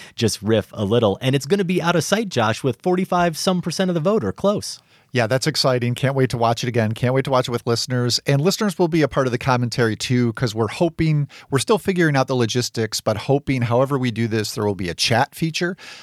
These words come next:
Speaker 2: um,
Speaker 1: For
Speaker 2: so
Speaker 1: sure.
Speaker 2: people can at least add in comments or questions as the movie is going that we can riff on. And then, you know, I imagine we'll have a little time of open discussion at the end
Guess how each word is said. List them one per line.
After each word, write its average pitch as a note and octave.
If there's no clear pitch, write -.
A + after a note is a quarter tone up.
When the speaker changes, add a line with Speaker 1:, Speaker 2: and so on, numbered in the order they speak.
Speaker 2:
um, A2+
Speaker 1:
For G#2
Speaker 2:
so -
Speaker 1:
sure. C#3+
Speaker 2:
people C#3
can B2+
at A#2+
least B2
add A2+
in A2
comments G#2+
or G#2
questions G#2
as G2+
the G#2
movie G2+
is F#2
going G2
that F#2
we C#3+
can C#3+
riff B2+
on. A2+
And A3+
then, E3+
you G3+
know, G2+
I B2+
imagine B2+
we'll G2+
have A#2
a A2
little G#2
time G#2
of F#2+
open G2
discussion F2+
at G#2+
the G2+
end F#2